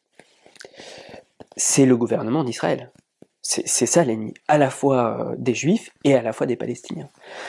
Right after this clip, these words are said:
Pour moi, l-, il y aurait, au lieu de créer des, des confrontations ici, il faudrait définitivement s'allier, parce que, objectivement, euh, le gouvernement d'Israël nuit aux deux.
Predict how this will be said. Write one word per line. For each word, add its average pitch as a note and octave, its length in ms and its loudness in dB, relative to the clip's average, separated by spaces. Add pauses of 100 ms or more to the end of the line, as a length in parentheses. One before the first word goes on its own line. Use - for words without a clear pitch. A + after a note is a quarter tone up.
(340)
Pour B2+ 160 6
moi, D#3+ 420 4
l-, B2 220 2
il - 140 -4
y A#2 100 6
aurait, A2 340 2
au B2+ 120 6
lieu D3+ 420 4
de B2+ 80 2
créer A#2+ 600 2 (200)
des, - 320 -4
des C3+ 140 -2
confrontations B2+ 680 0
ici, - 320 0
il D3 100 2
faudrait A#2 360 0
définitivement C#3+ 640 2
s'allier, F3+ 380 0 (400)
parce - 200 -4
que, - 360 4 (840)
objectivement, D#3 960 2 (1200)
euh, G#2+ 280 0 (560)
le D3+ 300 8
gouvernement B2+ 540 4
d'Israël F3 540 -2
nuit B2 460 4
aux A2+ 100 4
deux. B2+ 420 4